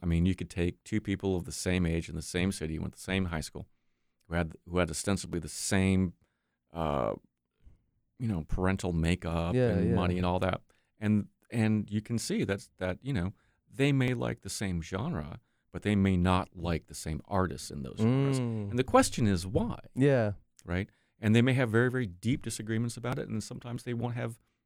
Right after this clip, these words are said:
Speaker 1: and sometimes these,
Speaker 2: <laughs>
Speaker 1: these disagreements or
Speaker 2: Be
Speaker 1: agreements,
Speaker 2: passionate.
Speaker 1: yeah, won't be nearly as deep. And the question is why. And that's what we don't really know.
Speaker 2: Yeah. That's the beauty of it too, though. Like you said, there's beauty in mystery.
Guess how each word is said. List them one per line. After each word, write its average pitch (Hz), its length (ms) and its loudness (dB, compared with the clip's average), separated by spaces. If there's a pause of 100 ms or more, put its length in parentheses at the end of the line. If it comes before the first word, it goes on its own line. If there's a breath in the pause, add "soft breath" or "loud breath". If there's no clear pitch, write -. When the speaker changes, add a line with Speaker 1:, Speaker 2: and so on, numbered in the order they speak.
(360)
Speaker 1:
and 120 240 0
sometimes 139 360 2
these, 117 180 4
Speaker 2:
<laughs> - 20 -4
Speaker 1:
these 120 160 2
disagreements 113 640 4
or 113 60 6
Speaker 2:
Be 110 40 10
Speaker 1:
agreements, 107 560 6 (260)
Speaker 2:
passionate. 294 260 -4
Speaker 1:
yeah, - 80 2 (420)
won't 160 480 6
be 87 160 4
nearly - 420 -6
as - 140 -12
deep. - 260 -12 (320)
And 117 100 2
the 123 60 4
question 113 420 0
is 82 200 -4
why. 73 220 -6 (300)
And 90 140 -2
that's 120 420 2
what - 140 -4
we 87 100 -4
don't 87 220 -4
really 65 220 -10
know. 85 320 -2
Speaker 2:
Yeah. 107 420 2 (380)
That's 123 160 0
the - 60 -2
beauty 113 300 4
of 98 100 2
it 95 100 -2
too, 135 160 2
though. 92 180 2
Like 104 160 2
you 101 80 -2
said, 104 220 2
there's 92 160 0
beauty 101 420 4
in 90 120 2
mystery. 87 500 0